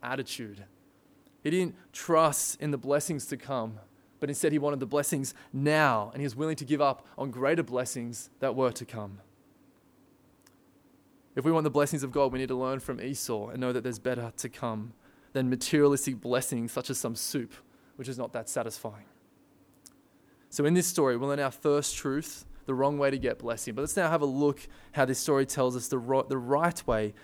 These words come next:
to get blessing. Truth number two. Like I said, these next two points will be a lot quicker. So, you know what I find really interesting about this story is that this family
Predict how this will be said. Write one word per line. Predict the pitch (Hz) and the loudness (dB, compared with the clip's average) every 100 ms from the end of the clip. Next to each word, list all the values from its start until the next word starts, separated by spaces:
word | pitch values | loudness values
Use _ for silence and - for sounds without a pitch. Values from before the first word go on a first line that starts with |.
| - | -18
to | - | -6
get | 123 110 | -4 -2
blessing. | 120 113 123 117 | -4 -4 -4 -6
Truth | - 139 | -4 -2
number | 139 - | -2 -2
two. | - 120 101 98 - - - _ - - | -4 -2 -4 -6 -14 -20 -20 _ -14 -8
Like | - 139 | -2 -2
I | |
said, | 143 131 | 2 2
these | 113 117 | 0 -2
next | 127 | -4
two | 135 | -6
points | 127 113 | -6 -8
will | - 110 | -8 -8
be | |
a | |
lot | 113 - | -8 -12
quicker. | 110 - 98 - _ _ _ _ - _ - - - | -16 -18 -20 -20 _ _ _ _ -20 _ -20 -20 -4
So, | - 120 113 135 _ _ _ - _ | 2 2 0 -10 _ _ _ -20 _
you | - | 2
know | 185 | 6
what | 208 | 8
I | 165 | 8
find | - 156 139 | 6 4 6
really | 147 165 | 6 6
interesting | 143 147 147 131 139 | 4 0 2 0 0
about | 120 | -2
this | 113 | -4
story | - 123 110 110 151 160 _ _ _ _ _ | -6 -2 -2 -2 -6 -14 _ _ _ _ _
is | 147 | -2
that | 165 143 | 0 2
this | 180 202 - | 0 -2 -4
family | - 226 262 202 123 120 165 | -2 2 2 2 0 -2 -2